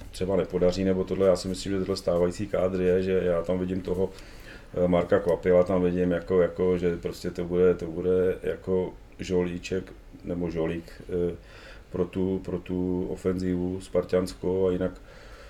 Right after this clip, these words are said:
jinak to vidím jako velice slušně, ale samozřejmě, eh, říkám, je to, je to vyrovnaný a, eh, to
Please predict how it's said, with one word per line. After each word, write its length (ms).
jinak 240
to 100
vidím 300
jako 520
velice 300
slušně, 360
ale 200
samozřejmě, 500
eh, 440
říkám, 340
je 60
to, 160
je 80
to 140
vyrovnaný 580
a, 40
eh, 220
to 260